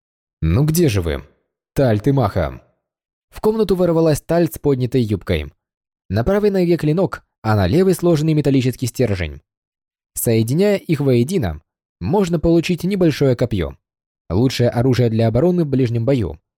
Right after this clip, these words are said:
Говорят, что мечник для победы над копейщиком должен иметь как минимум в три раза больше навыков. Но Тальт превосходно владела копьём.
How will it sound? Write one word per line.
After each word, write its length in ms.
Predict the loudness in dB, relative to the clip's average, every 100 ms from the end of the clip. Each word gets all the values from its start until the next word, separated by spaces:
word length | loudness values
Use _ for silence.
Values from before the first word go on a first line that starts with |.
| _ _ _ _
Говорят, 340 | -4 0 0 0
что 220 | 0 0
мечник 380 | 2 0 0 -2
для 140 | 0
победы 360 | 0 2 2 2
над 140 | 0
копейщиком 720 | -2 0 2 0 -2 -6 -2
должен 320 | 0 2 0 0
иметь 220 | -2 0
как 160 | -2 -2
минимум 360 | 0 2 0
в 60 | 0
три 240 | 0 2
раза 300 | 2 2 0
больше 300 | 2 0 0
навыков. 440 | -2 -4 -6 -12 -16 _ _ _ _ _
Но 240 | -2 -2 0
Тальт 300 | 0 0 0
превосходно 600 | 0 0 0 -2 2 2
владела 360 | 2 2 0
копьём. 380 | 0 -4 -6 -6